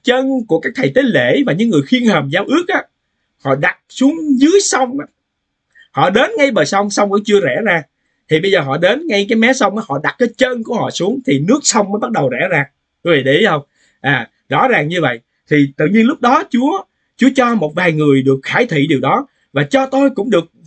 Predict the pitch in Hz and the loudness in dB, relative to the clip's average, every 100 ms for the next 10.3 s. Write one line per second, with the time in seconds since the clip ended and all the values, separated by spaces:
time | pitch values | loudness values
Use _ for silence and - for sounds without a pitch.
0 | - 247 330 202 302 202 247 277 262 180 | -4 -2 0 0 0 0 0 0 0 2
1 | 156 294 262 214 311 226 240 _ - - | 2 2 0 0 0 0 0 _ -20 -4
2 | 240 311 233 160 _ _ 269 294 254 240 | -2 2 0 -2 _ _ 0 2 0 0
3 | 247 220 170 - _ - 147 196 170 143 | 0 0 0 -4 _ -4 -2 0 0 0
4 | 131 151 233 _ _ - 147 143 139 - | 0 0 -2 _ _ -6 -2 0 -2 -4
5 | - 226 254 226 214 220 277 _ _ _ | -2 0 0 0 2 2 2 _ _ _
6 | - 160 233 302 330 269 262 233 254 262 | -8 0 2 2 0 0 2 2 2 2
7 | 302 _ _ - - 254 262 214 247 262 | 0 _ _ -20 -2 2 2 2 -2 0
8 | 285 220 151 220 233 247 285 _ _ - | 2 2 2 -2 0 0 -2 _ _ -12
9 | - 202 226 - 285 247 403 330 277 277 | -10 -4 -4 0 -2 4 2 2 -2 2
10 | 233 220 | 2 0